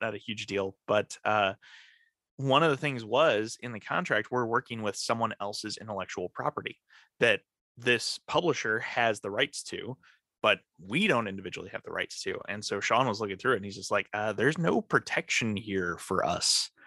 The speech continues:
to, you know, actually work with this. If, if the, the person who owns the I P comes back and says, 'We, we don't like what you did with it,'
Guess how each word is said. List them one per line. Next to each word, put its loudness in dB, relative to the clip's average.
to, 4
you 2
know, 2
actually 4
work 2
with 0
this. -4
If, 6
if 0
the, 6
the 0
person 0
who -4
owns -2
the 0
I 0
P -4
comes -4
back 2
and -14
says, -6
'We, -4
we 4
don't 2
like 4
what 0
you -6
did 0
with 0
it,' 0